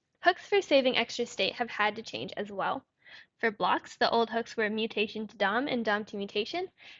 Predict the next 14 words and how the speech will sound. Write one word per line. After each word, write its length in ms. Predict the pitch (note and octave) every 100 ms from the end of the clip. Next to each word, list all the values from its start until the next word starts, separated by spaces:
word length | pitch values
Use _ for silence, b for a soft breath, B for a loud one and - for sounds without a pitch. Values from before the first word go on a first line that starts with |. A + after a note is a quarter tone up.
| B
and 120 | B3
the 60 | B3
new 260 | B3+ F#4
hooks 300 | F4+ B3 - -
are 80 | A3
save 300 | - C#4+ C#4+
extra 320 | A#3 - A#3
state 280 | - G#3 -
and 200 | G#3 G#3
load 180 | A#3 A3
extra 280 | G3+ - G#3+
state, 260 | - F3 -
respectively. 680 | G#3 - F3+ - - - - - _ _ _ _ _ _ _ _ _ _ _ _ _ _ -
Similarly, 600 | G#4 F4+ G#3 - C4+